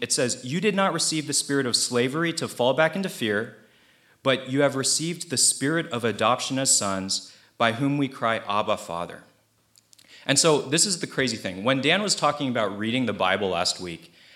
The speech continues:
how the Word of God is a double-edged sword, um, check your desire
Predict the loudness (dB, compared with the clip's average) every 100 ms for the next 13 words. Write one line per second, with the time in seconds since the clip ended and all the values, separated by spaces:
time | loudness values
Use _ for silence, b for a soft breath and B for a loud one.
0 | B 4 6 6 4 0 0 0 0 2
1 | 2 0 -4 -2 0 0 0 -2 -2 -4
2 | -6 -14 b b b b _ _ _ -20
3 | B B B 0 2 2 -6 B B B
4 | B B _ _ _ _ _ _ _ _
5 | _ -4 2 4 4 0 -12 -2 2 4
6 | 2 2 4 4 2 0 -4